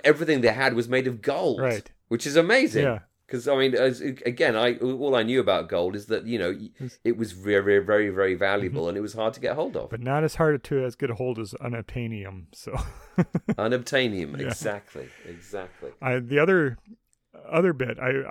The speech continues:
Speaker 2: I liked the Cybermen. I thought the Cybermen <laughs> were pretty, uh, fun, and I didn't, or I, n-, maybe not fun, but they, they felt like a credible threat to me.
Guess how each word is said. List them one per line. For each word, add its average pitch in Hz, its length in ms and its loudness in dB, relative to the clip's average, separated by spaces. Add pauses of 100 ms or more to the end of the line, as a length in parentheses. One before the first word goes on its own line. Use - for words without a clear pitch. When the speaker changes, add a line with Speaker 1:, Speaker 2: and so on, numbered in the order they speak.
(120)
Speaker 2:
I 165 140 4
liked 165 320 6
the 147 60 0
Cybermen. 120 580 0
I 131 140 -2
thought 147 220 -2
the 143 80 -6
Cybermen 131 520 2
<laughs> - 20 -4
were 135 100 0
pretty, 123 580 -2
uh, 117 500 -4 (340)
fun, 156 480 0
and 143 260 -2
I 156 140 4
didn't, 208 300 0 (120)
or 135 220 -10 (100)
I, - 180 -14
n-, 156 300 -12
maybe 175 160 -4
not 123 220 -6
fun, 117 420 -4
but 117 140 -6 (440)
they, 170 260 2
they 151 180 2
felt 185 360 2
like 170 160 0
a 165 60 -2
credible 135 580 0
threat - 320 -10 (140)
to 117 140 -12
me. 95 340 -14